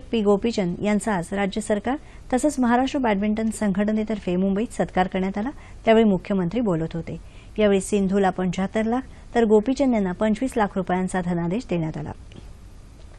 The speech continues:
रिओ ऑलिम्पिकमध्ये कांस्य पदक पटकावणारी साक्षी मलिकला पन्नास लाख आणि तिच्या प्रशिक्षकाला पंचवीस लाख, तसंच धावपटू ललिता बाबरलाही पंच्याहत्तर लाख आणि तिच्या प्रशिक्षकाला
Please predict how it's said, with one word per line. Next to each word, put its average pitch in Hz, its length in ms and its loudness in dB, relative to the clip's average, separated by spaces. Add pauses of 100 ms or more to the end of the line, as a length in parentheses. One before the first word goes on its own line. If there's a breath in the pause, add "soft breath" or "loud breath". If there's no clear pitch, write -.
(800 loud breath)
रिओ 294 200 8
ऑलिम्पिकमध्ये 311 640 6
कांस्य 254 320 0
पदक 254 280 0
पटकावणारी 233 540 0
साक्षी 214 400 -2
मलिकला 208 420 2
पन्नास 190 460 0
लाख 247 320 -2
आणि 214 160 0
तिच्या 202 220 -2
प्रशिक्षकाला 196 680 -2
पंचवीस 180 440 -4
लाख, 247 120 -2 (460 loud breath)
तसंच 277 260 2
धावपटू 262 500 2
ललिता 220 360 2
बाबरलाही 196 520 2
पंच्याहत्तर 202 540 -2
लाख 233 300 -2
आणि 208 200 0
तिच्या 196 220 -4
प्रशिक्षकाला 196 640 -4